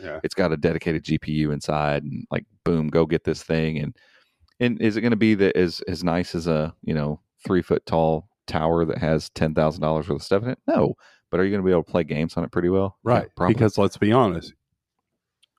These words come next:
Speaker 1: the fat middle majority of gamers aren't building ten thousand dollars. They're,
Speaker 2: No.
Speaker 1: they're going to Best Buy, and they're, the guy that's selling,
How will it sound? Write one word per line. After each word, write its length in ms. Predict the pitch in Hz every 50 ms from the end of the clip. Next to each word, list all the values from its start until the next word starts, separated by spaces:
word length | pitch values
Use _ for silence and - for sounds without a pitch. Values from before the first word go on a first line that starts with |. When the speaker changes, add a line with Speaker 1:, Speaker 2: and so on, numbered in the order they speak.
| _ _ _ _ - 117 - _ _ -
Speaker 1:
the 180 | 104 92 90
fat 460 | 82 - - - 92 95 101 - - -
middle 420 | 135 127 123 107 98 98 101 101
majority 500 | 101 98 90 - 90 90 87 87 90 92
of 100 | 92 87
gamers 400 | - 90 90 92 92 90 87 - -
aren't 280 | - 87 90 92 - -
building 520 | 98 95 95 95 85 87 85 85 82 76 _
ten 180 | - 87 85 80
thousand 340 | - 82 76 80 - - 82
dollars. 240 | 82 80 80 80 -
They're, 140 | - 185 80
Speaker 2:
No. 140 | 85 87 80 95 -
Speaker 1:
they're 180 | - 101 98 85
going 280 | 92 98 107 117 123 135
to 60 | 127
Best 340 | 120 117 110 104 - - -
Buy, 380 | 92 92 92 92 90 87 90 -
and 240 | - 90 87 90
they're, 340 | 87 87 85 87 90 90 87 87
the 240 | 90 92 90 87 85 85 _ -
guy 260 | - 87 90 90 90
that's 260 | 87 90 82 - -
selling, 640 | - - - 113 107 104 95 90 90 87 87 85